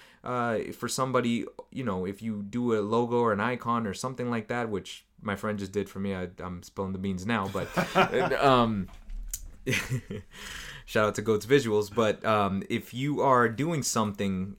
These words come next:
Speaker 1: and you are able to just send it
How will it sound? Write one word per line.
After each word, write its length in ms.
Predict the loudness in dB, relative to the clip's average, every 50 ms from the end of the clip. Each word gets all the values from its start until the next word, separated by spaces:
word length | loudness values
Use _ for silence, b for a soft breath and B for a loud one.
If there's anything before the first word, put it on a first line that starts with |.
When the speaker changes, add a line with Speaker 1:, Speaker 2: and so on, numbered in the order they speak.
| -6
Speaker 1:
and 560 | -2 0 0 0 0 0 0 -2 -2 -4 -6 -8
you 400 | -10 -8 -4 -2 -2 0 0 0
are 760 | 0 2 2 4 4 4 2 2 0 0 0 -2 -4 -6 -8 -14 _ _ _ _ _ _ _ _ _ _
able 360 | 0 0 0 2 2 2 0
to 160 | 0 -2 -6 -6
just 420 | -4 -4 -4 -4 -6 -10 -12 -16
send 420 | -14 -10 -6 -2 -2 0 0 2
it 200 | 0 0 0 -2